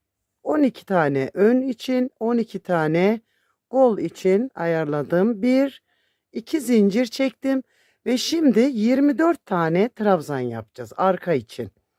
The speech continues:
Yine son battığımız yere batalım.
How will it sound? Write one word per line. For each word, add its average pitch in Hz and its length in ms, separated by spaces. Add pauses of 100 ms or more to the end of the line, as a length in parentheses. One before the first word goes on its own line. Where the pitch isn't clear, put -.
(560)
Yine 302 280
son 330 340
battığımız 156 600
yere 139 260
batalım. 131 680